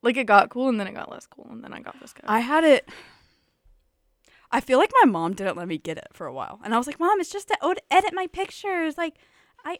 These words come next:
Speaker 2: Mom,
Speaker 1: Okay, I
Speaker 2: Mom,
Speaker 1: wasn't allowed to have
Speaker 2: please."
Speaker 1: Snapchat for a hot minute, and then I was allowed to have Snapchat, but I wasn't <laughs> allowed to talk to people. And then one day I kinda just started doing it. Sorry, Mom.
Speaker 2: I wasn't allowed to have Musical.ly.
Speaker 1: What?
Speaker 2: <laughs> Yeah.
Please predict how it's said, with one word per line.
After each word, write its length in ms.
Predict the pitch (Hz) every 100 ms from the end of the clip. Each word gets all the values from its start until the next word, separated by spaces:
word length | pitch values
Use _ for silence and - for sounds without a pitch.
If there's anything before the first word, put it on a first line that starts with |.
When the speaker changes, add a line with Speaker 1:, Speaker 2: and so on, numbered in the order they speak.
| -
Speaker 2:
Mom, 640 | 330 381 415 359 311 277 _ - _
Speaker 1:
Okay, 160 | 247 262
I 80 | 226
Speaker 2:
Mom, 80 | 247
Speaker 1:
wasn't 180 | 392 523
allowed 160 | 539 403
to 60 |
have 80 | 381
Speaker 2:
please." 200 | 359 359
Speaker 1:
Snapchat 480 | 233 208 226 - -
for 100 | -
a 100 | -
hot 200 | 202 -
minute, 300 | - 82 - - _ _ _
and 180 | 247 254
then 140 | 277 -
I 140 | 247
was 240 | 226 202
allowed 220 | 226 247 262
to 60 |
have 140 | 294 311
Snapchat, 440 | 339 339 - 180
but 80 | 262
I 60 | 233
wasn't 240 | 233 262
<laughs> 20 | 311
allowed 120 | 285
to 80 | 226
talk 260 | - -
to 120 | - -
people. 380 | - - - _ _ -
And 120 | 247
then 80 | 254
one 120 | 302
day 120 | 392
I 60 | 392
kinda 180 | 330 285
just 120 | 262
started 240 | 254 220 196
doing 240 | - 190
it. 180 | - -
Sorry, 300 | - 190 180
Mom. 260 | - - 220 _ _ _ _ _ _ _ _ _ _
Speaker 2:
I 120 | 226
wasn't 260 | 233 311 359
allowed 180 | 330 269
to 60 |
have 200 | 240 208
Musical.ly. 880 | 185 180 185 240 233 208 208 170 156 _ _ - _ _ _ _ _ _
Speaker 1:
What? 300 | - - 302 554 -
Speaker 2:
<laughs> 180 | 294
Yeah. 100 | 381